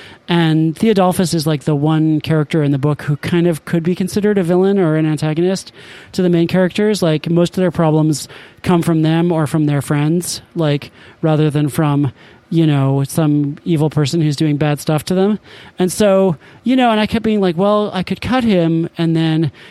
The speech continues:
it would be more pure and it would just be them dealing with being in junior high." And, like, but I, I, I kept feeling like that he provided something that really moved things along and kinda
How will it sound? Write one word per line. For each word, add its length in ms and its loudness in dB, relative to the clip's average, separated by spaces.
it 160 -2
would 100 2
be 120 2
more 180 0
pure 680 -2
and 160 -2
it 40 0
would 120 -2
just 140 -6
be 120 -2
them 180 0
dealing 240 0
with 120 0
being 200 0
in 100 0
junior 280 -2
high." 480 -2
And, 180 -2
like, 300 -4
but 100 0
I, 220 0
I, 280 -2
I 80 -2
kept 400 -4
feeling 340 0
like 200 0
that 180 -2
he 460 -2
provided 600 0
something 300 0
that 100 -2
really 340 -2
moved 340 0
things 220 -2
along 440 0
and 140 -2
kinda 300 -2